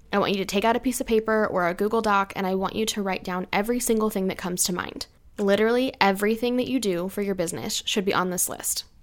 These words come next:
You can categorize this into sections like marketing, so promoting your blog posts, sales, so pitching brands, promoting affiliate links, other things that directly correlate to you making money, business growth, like attending conferences, working on courses,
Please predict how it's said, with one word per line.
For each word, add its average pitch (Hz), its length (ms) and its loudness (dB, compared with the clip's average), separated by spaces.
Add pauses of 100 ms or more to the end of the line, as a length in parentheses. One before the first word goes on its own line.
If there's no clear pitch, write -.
You 208 120 -4
can 220 160 4
categorize 226 580 0
this 226 220 0
into 202 200 -2
sections 190 600 -2
like 147 280 -2
marketing, 233 720 2
so 175 200 0
promoting 196 400 2
your 185 100 0
blog 202 300 0
posts, 214 480 -4 (160)
sales, 226 680 2
so 175 280 2
pitching 214 400 2
brands, 196 480 0
promoting 196 420 0
affiliate 190 420 -2
links, 190 500 -4 (340)
other 240 200 6
things 214 340 4
that 196 120 -4
directly 190 400 -2
correlate 180 400 -2
to - 100 -4
you 190 60 -2
making 180 260 -4
money, 185 360 -2 (100)
business 214 400 2
growth, 269 480 0 (100)
like 190 300 0
attending 190 380 -2
conferences, 226 920 0
working 220 300 2
on 185 100 -4
courses, 214 720 0